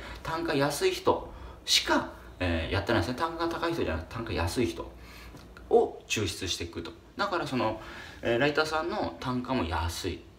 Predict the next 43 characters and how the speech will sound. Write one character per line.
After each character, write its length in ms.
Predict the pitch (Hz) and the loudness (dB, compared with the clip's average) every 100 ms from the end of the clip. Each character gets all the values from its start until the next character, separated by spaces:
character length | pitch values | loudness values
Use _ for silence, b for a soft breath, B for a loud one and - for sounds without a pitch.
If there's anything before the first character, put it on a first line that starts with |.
| - - - - - | -20 -20 -20 -20 -6
け 140 | 330 | 2
ど、 120 | 339 302 | 4 6
ま 240 | - - | 4 0
あ、 40 | - | -2
こ 80 | |
れ、 80 | - - - - - | -4 -4 -16 -6 4
上 440 | - - - - | 4 2 -8 -6
が 120 | 90 87 | -6 -6
っ 40 | |
て 140 | - | -6
る 60 | 120 | -4
と 60 | - | -4
い 80 | - | -8
う 20 | |
こ 60 | |
と 60 | - | -8
で 60 | - | -10
す 60 | |
ね。 100 | 85 - - | -10 -12 -12
だ 40 | - | -4
か 40 | |
ら 40 | 185 | 0
そ 80 | 175 | 2
れ 80 | |
ど 120 | 120 123 | 6 6
う 80 | |
や 100 | 160 | 6
っ 20 | - | 2
て 200 | - 185 | 0 2
ん 120 | 123 | 2
の 80 | 135 | 0
っ 40 | |
て 140 | - | 2
い 80 | 127 | 2
う 60 | 113 | 2
と 100 | 135 | 0
こ 120 | 160 | 0
ろ 80 | 123 | 0
を 40 | |
で 80 | 90 | -2
す 120 | - | -6
ね、 260 | - 95 - B B - | -2 -2 -6 B B -12
え 640 | 90 82 78 - - - | -4 -4 -4 -6 -8 -10